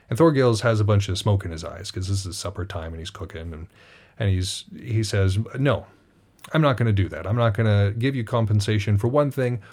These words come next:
we're just joking, man. And on the other thing, I actually believe it. I actually believe the things that I've been saying about you." And Ref kills him. Just runs him through. Now, Ref announced himself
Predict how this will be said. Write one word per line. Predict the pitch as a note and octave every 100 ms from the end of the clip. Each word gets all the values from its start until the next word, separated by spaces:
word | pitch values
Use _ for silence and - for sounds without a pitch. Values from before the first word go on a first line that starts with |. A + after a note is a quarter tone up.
| -
we're | D#3
just | C#3+ C#3 -
joking, | A2+ G2+ F#2+
man. | D#2+ D#2 D#2 F2+ - _ -
And | B2 A#2 G#2+
on | A#2
the | G#2 D3
other | F#3
thing, | - B2+ A2+ G#2+ - -
I | C#3+
actually | C#3 A2+ - A#2
believe | A#2+ D3 D#3+
it. | F#2+ - _ _ _ _ _ _ _
I | A#2+
actually | C3 A#2 B2+
believe | A#2+ C3 B2
the | A2+
things | A2+ A2 G#2
that | G2+
I've | G2+
been | G2
saying | G2 A#2+ B2+ G2+
about | F2+ D#2+ -
you." | - G2 - - - - _ _
And | C#3+ C#3+ D3 D3 D3 B2
Ref | G#2+ G2+
kills | - -
him. | - G2+ _ _ _ _ _ _ _ _ _
Just | C#3+ G#2+
runs | F#2
him | D#2
through. | - - _ _ _ _ _ _ _ _ _ _ _ _ _ _ _ _ _ _ _ -
Now, | B2+
Ref | F3+ A#3+
announced | F3 D3+ C#3+
himself | - F#2+ G2 F2 -